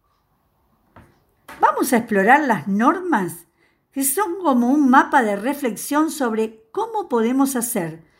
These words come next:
de estos dos actos que están tan entrelazados, actos de plena conciencia, que nos permitan una comunicación efectiva,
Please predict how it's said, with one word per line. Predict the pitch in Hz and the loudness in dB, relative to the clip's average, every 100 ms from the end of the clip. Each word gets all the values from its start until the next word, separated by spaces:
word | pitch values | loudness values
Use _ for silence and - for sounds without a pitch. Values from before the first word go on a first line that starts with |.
| _ _ _ _ | _ _ _ _
de | 185 226 | 2 2
estos | 269 - 233 196 | 2 2 -2 4
dos | 277 294 302 | 2 4 2
actos | - 190 - 214 226 - - _ _ _ _ | 2 -2 -4 -4 -4 -8 -20 _ _ _ _
que | 294 | -8
están | 294 359 370 359 | -6 -4 -4 -2
tan | 349 349 | 0 2
entrelazados, | 269 240 277 294 226 - 262 247 240 240 - _ _ _ _ _ | 4 2 -2 0 0 2 4 4 4 -2 -8 _ _ _ _ _
actos | - 320 269 - 294 | 0 0 0 -4 -2
de | 240 214 | 0 -2
plena | - 233 247 254 | -2 0 2 0
conciencia, | 240 190 185 - 208 165 160 156 - 156 151 - _ _ _ _ | -2 -2 -2 -2 -2 -2 -2 -6 -8 -10 -12 -18 _ _ _ _
que | 247 | 2
nos | 269 269 | 2 2
permitan | 285 285 320 339 302 | 0 2 2 2 2
una | 247 226 202 | 2 0 0
comunicación | 208 196 196 190 202 - 269 | -4 -2 -4 -4 -6 0 2
efectiva, | 277 302 294 - 285 240 220 226 | 2 0 -6 -2 -2 0 -2 -4